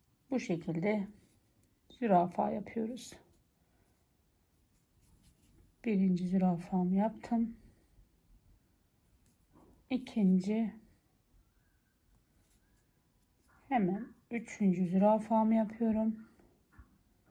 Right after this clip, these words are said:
Dördüncü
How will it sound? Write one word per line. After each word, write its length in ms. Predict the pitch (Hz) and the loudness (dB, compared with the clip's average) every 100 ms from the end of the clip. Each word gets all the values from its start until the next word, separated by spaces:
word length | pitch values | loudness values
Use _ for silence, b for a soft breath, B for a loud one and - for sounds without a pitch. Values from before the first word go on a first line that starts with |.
| _ _ _ _ _ - - _ _ _ - _ _ _ _ _ _ _ _ - _ _ _ _ _ _ _ _ _ _ _ _ _ _ _ _ _ _ _ | _ _ _ _ _ -20 -20 _ _ _ -20 _ _ _ _ _ _ _ _ -20 _ _ _ _ _ _ _ _ _ _ _ _ _ _ _ _ _ _ _
Dördüncü 760 | 247 190 175 175 180 175 226 | 2 2 0 0 0 0 0